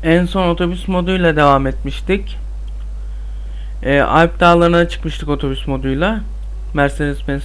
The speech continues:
Travego'yla. Alp Dağları'na çıkmıştık. Şimdi sizlerle birlikte bu sefer tırla deneyeceğiz. Tırla çıkacağız yani.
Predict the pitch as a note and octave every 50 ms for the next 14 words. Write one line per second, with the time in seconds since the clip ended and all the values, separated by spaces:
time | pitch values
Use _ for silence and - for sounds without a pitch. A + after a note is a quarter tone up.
0 | - - - C#3 C#3 C3+ C#3 C3 C3 C3 B2 B2 C3 D#3+ G3 G3 - - - -
1 | - - - - - - - - - - - - - - B2+ D3 D3+ - - D#3+
2 | D#3 D#3 D#3 D3+ D#3 E3+ F3 E3+ E3+ - - - D3 C#3+ - - - E3+ F3 -
3 | - - D#3+ D#3 D#3 D#3+ - - D#3+ D3+ D#3+ D#3+ D#3 D#3 D3 C#3+ C#3+ C#3 C3+ C3+
4 | - - - D#3+ E3+ F#3 F3+ F3+ - - - - - - - - - - - -
5 | - - - - - - - - - - E3 E3 F3 F3 E3+ F#3 F#3 F#3 F3+ -
6 | - F#3+ F3+ F3+ F3+ E3 C#3+ C3+ C3 B2 B2 B2+ B2+ B2 A2 B2 D3 F3 G3 -
7 | - - - - - - - - - - - - E3+ D#3+ D#3 D3 C#3 B2+ - -
8 | - B2+ A#2 B2 B2 A#2+ A2+ A2 A#2 A#2+ B2 B2 D3 F3